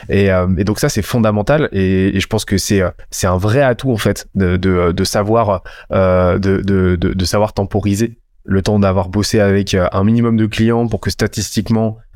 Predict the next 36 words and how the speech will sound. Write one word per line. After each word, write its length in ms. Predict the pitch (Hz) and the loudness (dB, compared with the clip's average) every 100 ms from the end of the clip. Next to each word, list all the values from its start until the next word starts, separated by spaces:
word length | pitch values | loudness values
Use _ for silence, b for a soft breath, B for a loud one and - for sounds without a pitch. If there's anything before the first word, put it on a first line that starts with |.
| - | -8
de 60 | |
façon 220 | - 90 95 | -4 -2 -2
statistiquement 500 | 107 - - 104 101 | -2 -4 -2 0 2
viable, 260 | 107 104 | 0 -2
tu 160 | - 92 | -2 -4
puisses 380 | - 120 - - - | 0 -2 -4 -10 -6
avoir 240 | 104 98 | 0 0
ce 120 | - 92 | 0 -2
retour 220 | 95 98 | -2 -2
d'expérience 460 | 95 - 101 131 B B - | -2 0 -2 -2 B B -6
pour 100 | 92 | -2
te 80 | 104 | 0
dire, 180 | 101 95 | 2 2
bon, 120 | 90 | 2
bah, 160 | 90 | 2
voilà, 280 | 90 101 104 117 - | 2 2 0 -2 -4
avec 220 | 98 92 | -2 -2
qui 180 | - 113 | -2 -2
je 100 | 101 | 0
dois, 440 | 98 95 92 92 | 2 2 2 0
je 80 | 92 | 0
dois 120 | 98 | 0
accélérer. 380 | 90 - 101 107 - 120 B B - | 0 0 0 0 -2 -8 B B -2
Mais, 220 | 101 104 | 0 2
euh, 200 | 92 92 | 2 2
mais 180 | 95 107 | 0 0
au 220 | 107 101 | 0 -2
tout 160 | 98 180 | -2 0
début, 420 | 156 135 131 - _ _ - | 2 2 -2 -4 _ _ -10
quand 100 | - | -4
vraiment 320 | 92 95 110 | -2 0 0
t'as, 300 | - 95 87 - | 0 2 0 0
mais, 160 | 98 | 0
mais 140 | 101 101 - - _ | 0 -2 -4 -18 _
t'as, 380 | 95 90 87 - B B B B | 0 2 0 -4 B B B B
allez, 340 | 104 107 98 | -2 0 -2